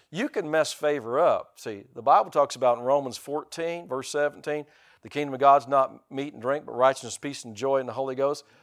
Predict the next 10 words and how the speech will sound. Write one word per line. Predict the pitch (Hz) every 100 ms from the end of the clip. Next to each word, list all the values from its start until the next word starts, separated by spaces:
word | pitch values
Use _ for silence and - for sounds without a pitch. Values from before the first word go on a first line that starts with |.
| -
Verse | 131 - 139
eighteen, | 135 143 131
"Who, | 139 131
who | 135
serves | - 131 -
Christ | 143 135 131
in | 123
these | 135 131
things | 139 135 - _ _
is, | - 113